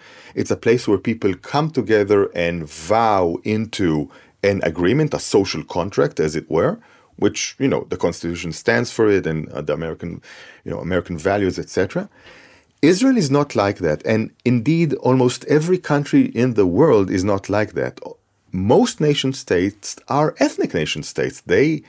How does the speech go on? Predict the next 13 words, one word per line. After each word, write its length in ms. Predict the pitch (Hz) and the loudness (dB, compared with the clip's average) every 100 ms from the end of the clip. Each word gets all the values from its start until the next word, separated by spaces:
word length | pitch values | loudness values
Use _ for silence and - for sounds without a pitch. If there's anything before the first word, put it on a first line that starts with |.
| _ - | _ -4
are 280 | 101 101 95 | 0 2 0
the 380 | 85 92 80 76 - - - | 0 2 2 0 -6 -20 -10
expression 680 | 101 - - 113 95 - 117 | -8 -6 0 2 2 2 0
and, 300 | - 92 92 | 0 -2 -2
and 200 | - 87 | -4 -6
sovereignty 640 | - 104 104 90 85 85 107 | -2 2 4 4 2 -2 -4
of 160 | 101 117 | -4 -4
a 40 | |
certain 720 | - - - 175 185 175 180 _ - | -6 -4 0 2 0 -4 -6 _ -6
ethnic 300 | 180 - 233 | -4 -4 -4
group, 340 | 202 277 269 - _ _ _ - | 0 0 -2 -12 _ _ _ -20
Jews, 600 | 73 120 147 143 131 - - _ _ _ | -2 2 4 2 -2 -12 -18 _ _ _
Greeks, 640 | - 110 143 135 - - | -2 2 2 -2 -10 -14